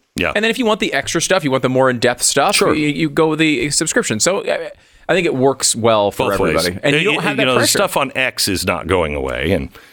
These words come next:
Speaker 2: Yeah, you know, it's, it's interesting, Glenn. There was a thing when you did this back in the day. When you left Fox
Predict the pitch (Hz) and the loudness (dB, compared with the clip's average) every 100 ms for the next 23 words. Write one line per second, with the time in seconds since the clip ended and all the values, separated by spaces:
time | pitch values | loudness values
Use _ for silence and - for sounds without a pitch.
0 | _ 226 202 208 160 170 - - 277 285 | _ -2 0 -2 -2 -4 -2 -4 -2 0
1 | 170 135 123 139 143 131 196 202 165 127 | 0 0 2 0 0 -2 -2 -2 -2 0
2 | 110 110 135 120 92 67 76 - - _ | 0 0 0 2 0 0 0 0 -2 _
3 | _ 80 - 71 - - - _ _ _ | _ -4 -2 -4 -4 -6 -12 _ _ _
4 | 110 120 151 185 190 185 143 113 104 98 | 0 0 0 0 0 -2 0 2 2 -2
5 | - - 85 - - - | -10 -4 -4 -4 -6 -6